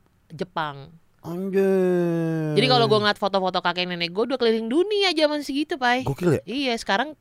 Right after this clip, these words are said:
Speaker 1: cucunya boro-boro keliling dunia. <laughs>
Speaker 2: Saking kayanya, ampe punya jalan. <laughs> Weh, di Kemang lagi nama Jalan Rais. Nih, rumahnya dia.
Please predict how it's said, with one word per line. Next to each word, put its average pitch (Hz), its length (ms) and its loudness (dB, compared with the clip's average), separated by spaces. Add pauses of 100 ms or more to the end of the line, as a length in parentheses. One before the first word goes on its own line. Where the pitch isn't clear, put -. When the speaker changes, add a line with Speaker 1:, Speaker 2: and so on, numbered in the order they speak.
(120)
Speaker 1:
cucunya 202 380 -6
boro-boro 196 500 4
keliling 220 300 4
dunia. 208 480 4
<laughs> - 0 - (1200)
Speaker 2:
Saking 160 360 0
kayanya, 165 560 2 (220)
ampe 165 260 -2
punya 185 280 -4
jalan. 214 540 4 (100)
<laughs> 185 140 0
Weh, 214 480 8 (300)
di 151 100 2
Kemang 254 400 4
lagi 233 160 6
nama 196 160 2
Jalan 180 260 6
Rais. 175 640 4 (540)
Nih, 294 340 4 (160)
rumahnya 214 340 4
dia. 196 240 6